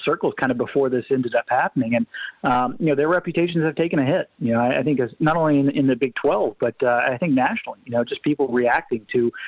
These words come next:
you know, how, how could you keep, keep this a secret? How could you, you know, go to, go to meetings, learn privileged inf-,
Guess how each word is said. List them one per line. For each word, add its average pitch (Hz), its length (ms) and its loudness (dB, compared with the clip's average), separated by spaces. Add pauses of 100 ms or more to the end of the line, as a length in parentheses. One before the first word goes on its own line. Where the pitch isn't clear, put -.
(140)
you 147 120 2
know, 117 60 2
how, 131 200 2
how 156 180 0
could 160 160 -4
you 147 60 -2
keep, 151 180 0 (260)
keep 165 140 0
this 143 180 0
a 131 120 -6
secret? 139 320 0
How 135 140 2
could 139 160 -6
you, 131 100 -2 (240)
you 139 80 2
know, 113 120 2
go 139 140 2
to, 151 100 0
go 147 260 2
to 147 40 -2
meetings, 143 380 2
learn 139 220 2
privileged 143 360 0
inf-, 135 280 0